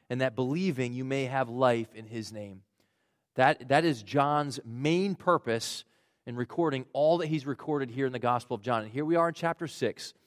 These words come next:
and we've spent several weeks now in this section looking at Jesus as the bread of life,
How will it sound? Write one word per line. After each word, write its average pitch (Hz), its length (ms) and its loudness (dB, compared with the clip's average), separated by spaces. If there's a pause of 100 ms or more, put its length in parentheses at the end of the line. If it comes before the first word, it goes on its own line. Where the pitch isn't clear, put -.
(220)
and 120 60 -8
we've 117 80 -8
spent - 220 -6
several 160 500 0
weeks 151 300 0
now 131 260 0
in 131 100 -6
this 123 140 -8
section 131 480 -4
looking 139 300 -4
at 113 120 -8
Jesus 143 500 -4
as 143 240 0
the 117 120 -4
bread 143 460 2
of 156 280 0
life, 131 560 0